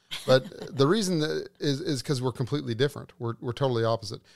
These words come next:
Kayla is very relationship driven. She, she will just absolutely do anything for a relationship.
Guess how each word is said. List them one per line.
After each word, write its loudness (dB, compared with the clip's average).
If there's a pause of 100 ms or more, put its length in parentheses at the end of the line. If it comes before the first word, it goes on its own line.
(220)
Kayla 2
is -2
very 0
relationship -4
driven. -6
She, -2 (300)
she 0
will 0 (340)
just -6 (140)
absolutely -2
do -6 (140)
anything -4
for -8
a -6
relationship. -8